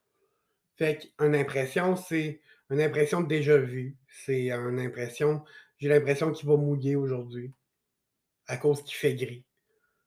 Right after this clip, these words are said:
Une impression, c'est, ça vient relier deux choses.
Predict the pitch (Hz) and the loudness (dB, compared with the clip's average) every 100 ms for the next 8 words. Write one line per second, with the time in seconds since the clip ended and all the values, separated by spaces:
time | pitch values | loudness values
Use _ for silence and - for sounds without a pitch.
0 | _ _ _ _ _ _ _ _ _ _ | _ _ _ _ _ _ _ _ _ _
1 | _ _ _ _ _ _ _ _ _ _ | _ _ _ _ _ _ _ _ _ _
2 | _ _ _ _ _ _ _ _ _ _ | _ _ _ _ _ _ _ _ _ _
3 | _ _ _ - 135 135 131 - 127 190 | _ _ _ -10 -4 -2 -2 -4 -2 4
4 | 214 208 - - 123 - _ _ _ _ | 4 2 0 0 0 -10 _ _ _ _
5 | _ _ - - 170 147 143 180 202 202 | _ _ -20 -4 2 2 4 6 6 4
6 | - _ _ _ _ 131 135 190 185 165 | -8 _ _ _ _ -8 8 10 10 6
7 | 196 190 143 165 147 - 190 190 139 | 2 2 2 0 0 2 4 4 2